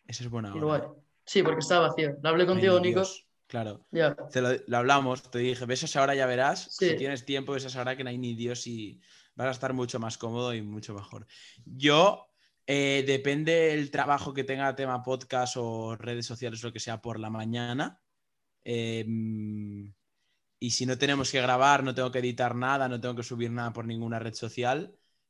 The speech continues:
Speaker 1: pues la verdad es que me tomo el desayuno, la primera comida, dejo dos horitas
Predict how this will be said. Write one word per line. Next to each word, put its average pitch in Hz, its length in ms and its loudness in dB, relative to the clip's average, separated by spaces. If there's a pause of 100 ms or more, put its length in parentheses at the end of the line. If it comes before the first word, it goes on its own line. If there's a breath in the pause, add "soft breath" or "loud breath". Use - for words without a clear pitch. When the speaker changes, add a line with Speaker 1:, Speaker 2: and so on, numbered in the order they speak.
(100)
Speaker 1:
pues 120 240 -2
la 123 100 2
verdad 117 260 -2
es 113 80 -4
que 131 160 -2
me 120 160 -2
tomo 120 540 -2
el 117 220 -4
desayuno, 127 540 -4
la 143 120 4
primera 113 400 -4
comida, 135 640 -2
dejo 110 580 -8
dos 110 220 -10
horitas 135 500 -6